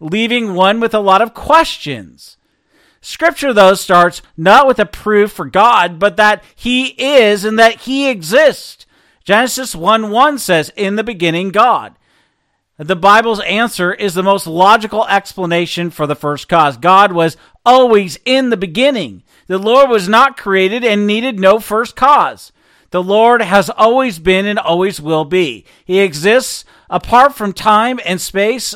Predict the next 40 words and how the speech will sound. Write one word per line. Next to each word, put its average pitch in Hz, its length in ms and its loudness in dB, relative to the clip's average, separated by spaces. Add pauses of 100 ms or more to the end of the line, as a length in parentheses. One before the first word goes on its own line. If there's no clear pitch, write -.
Psalm 190 420 0
ninety 180 320 -2
verse 156 300 -6
two 156 220 -8
tells 170 320 0
us. 92 340 -16 (380)
And 165 100 -8
so 214 140 0
the 208 160 2
Lord 220 280 2
introduced 202 640 -6
himself 170 500 -2
to 180 120 -4
Moses 180 560 0
as 170 340 -2
"I 185 220 4
am" 190 480 -4 (240)
in 190 180 -2
Exodus 190 500 -2
three 175 160 -6
fourteen. 185 840 -6 (260)
The 190 100 0
name 214 300 0
of 190 140 -4
God 214 360 4
signifies 202 800 0
his 190 160 -8
eternal 208 480 -4
nature. 185 580 -6 (280)
The 175 80 -8
Lord 214 240 4
always 214 360 0
was 185 440 2
and 208 100 -4
always 220 400 0
will 185 200 2
be 180 260 -2 (200)
the 196 200 0
eternal, 220 640 -2
self-existent 165 1160 -2